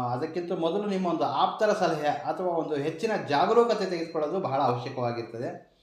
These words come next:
ಚತುರ್ಥಾಧಿಪತಿ ಅಷ್ಟಮದಲ್ಲಿದ್ದಾರೆ. So ಯಾವುದೇ ಒಂದು ಆಸ್ತಿಗಳ ಖರೀದಿ ಅಥವಾ ಮಾರಾಟ ಮಾಡ್ತಕ್ಕಂತಹ ಸಮಯದಲ್ಲಿ ಬಹಳ ಎಚ್ಚರಿಕೆಯಿಂದಿರಬೇಕು. ಒಂದು ರೀತಿಯ ಲೀಗಲ್ ಸಮಸ್ಯೆಗಳು ಕಾಣ್ತಕ್ಕಂತಹ ಸಾಧ್ಯತೆಗಳಿರ್ತವೆ.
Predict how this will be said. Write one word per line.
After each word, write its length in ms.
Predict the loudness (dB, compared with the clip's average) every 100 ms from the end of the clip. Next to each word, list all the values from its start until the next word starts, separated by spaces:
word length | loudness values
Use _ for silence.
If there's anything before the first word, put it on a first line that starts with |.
| _ _ _ -4
ಚತುರ್ಥಾಧಿಪತಿ 800 | 0 2 4 4 4 2 2 2
ಅಷ್ಟಮದಲ್ಲಿದ್ದಾರೆ. 1300 | 2 2 2 2 2 0 6 10 10 8 2 -8 -16 -20 _ -6
So 180 | 0 4
ಯಾವುದೇ 320 | 6 6 6
ಒಂದು 300 | 4 2 2
ಆಸ್ತಿಗಳ 520 | 4 2 2 2 2
ಖರೀದಿ 540 | 2 2 2 2 2 -2
ಅಥವಾ 420 | -2 -4 0 2
ಮಾರಾಟ 400 | 2 6 6 6 4
ಮಾಡ್ತಕ್ಕಂತಹ 600 | 2 0 -2 0 2 2
ಸಮಯದಲ್ಲಿ 440 | 0 0 0 0
ಬಹಳ 180 | 0 2
ಎಚ್ಚರಿಕೆಯಿಂದಿರಬೇಕು. 1080 | 2 2 -4 -4 -4 -4 -4 -4 -4 -6 -6 -16 _
ಒಂದು 180 | -10 -6
ರೀತಿಯ 260 | -4 0 0
ಲೀಗಲ್ 420 | 4 4 4 2
ಸಮಸ್ಯೆಗಳು 480 | 2 0 0 0 2
ಕಾಣ್ತಕ್ಕಂತಹ 760 | 2 0 -2 -4 -4 -4 -4 -4
ಸಾಧ್ಯತೆಗಳಿರ್ತವೆ. 880 | -4 -4 -4 -2 -4 -6 -14 -18